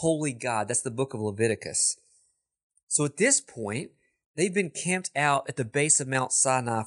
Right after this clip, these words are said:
for, for almost a year. Now it's time for travel. So look with me, Numbers one one.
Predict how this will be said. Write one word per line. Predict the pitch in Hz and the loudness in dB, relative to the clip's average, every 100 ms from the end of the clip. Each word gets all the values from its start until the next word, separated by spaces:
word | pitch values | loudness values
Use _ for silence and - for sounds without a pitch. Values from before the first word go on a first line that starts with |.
| - | -4
for, | |
for | 117 139 - | -4 -4 -4
almost | 139 160 190 175 160 - - | -4 0 0 0 0 -2 -4
a | 113 | -8
year. | 110 117 101 - 104 - _ _ _ _ _ _ _ _ _ _ _ _ | -8 -4 -4 -4 -10 -18 _ _ _ _ _ _ _ _ _ _ _ _
Now | 113 123 147 | -2 0 2
it's | 147 - | 0 -2
time | - 135 123 | -2 -2 -4
for | - 101 | -6 -10
travel. | - - 104 92 - - _ _ _ _ _ _ _ _ _ _ _ _ | -8 -2 -2 -2 -10 -20 _ _ _ _ _ _ _ _ _ _ _ _
So | - 147 | -4 0
look | 156 262 - | 2 0 0
with | 190 190 | 0 2
me, | 147 123 107 _ _ - | 2 -2 -2 _ _ -4
Numbers | 143 196 170 | -2 0 0
one | 135 135 147 | 0 0 0
one. | 127 107 95 | -2 -2 -4